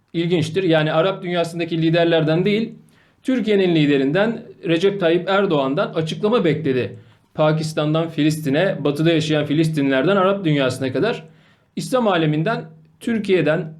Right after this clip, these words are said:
Erdoğan'dan neden ses gelmiyor diye hatta söyleyenler oldu ve, e, Sayın Cumhurbaşkanı bir açıklama yaptı. Burada yaşanan şiddeti kınadığı gibi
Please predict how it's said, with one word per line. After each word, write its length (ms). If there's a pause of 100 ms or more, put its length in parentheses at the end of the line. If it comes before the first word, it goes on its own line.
(160)
Erdoğan'dan 560
neden 200
ses 280
gelmiyor 340
diye 100
hatta 300
söyleyenler 520
oldu 240
ve, 100
e, 760
Sayın 300
Cumhurbaşkanı 760
bir 100
açıklama 400
yaptı. 400 (520)
Burada 360
yaşanan 360
şiddeti 420
kınadığı 400
gibi 400